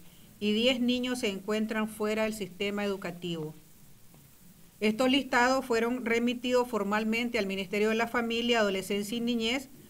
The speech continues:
para que esta instancia elabore un plan de seguimiento a los mismos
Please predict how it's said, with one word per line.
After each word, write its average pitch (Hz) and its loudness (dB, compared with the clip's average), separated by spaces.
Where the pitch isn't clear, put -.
para 208 4
que 240 4
esta 254 2
instancia 247 0
elabore 196 0
un 240 -2
plan 247 2
de 208 0
seguimiento 233 0
a 214 4
los 247 2
mismos 226 0